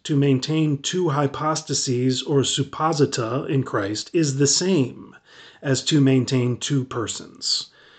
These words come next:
as was shown above in Article three. And if stress is laid on the word person,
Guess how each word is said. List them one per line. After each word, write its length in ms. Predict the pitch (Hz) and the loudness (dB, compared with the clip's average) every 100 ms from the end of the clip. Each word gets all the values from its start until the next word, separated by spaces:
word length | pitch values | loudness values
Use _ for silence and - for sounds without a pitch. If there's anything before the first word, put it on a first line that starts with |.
| - | -12
as 220 | 143 139 123 | 0 2 4
was 120 | 123 | 2
shown 280 | - 123 110 | 2 0 0
above 500 | 104 113 139 139 160 | -6 -12 -14 -12 -6
in 100 | 135 | -2
Article 300 | 113 104 120 | -2 -2 -6
three. 540 | - 107 98 - - _ _ - - - - - - - _ | -6 -6 -8 -14 -20 _ _ -20 -20 -20 -18 -20 -20 -20 _
And 180 | - 165 | 0 2
if 160 | - 147 | 4 4
stress 580 | - - 196 208 202 - | 2 2 0 0 -2 -2
is 200 | 160 139 | -2 0
laid 480 | 151 185 170 151 | 2 4 4 2
on 240 | 151 151 143 | 0 0 2
the 60 | |
word 520 | 127 135 143 131 - - | 4 6 6 4 0 -16
person, 880 | - 233 208 - 104 104 151 160 | -8 -4 -4 -4 -8 -8 -10 -12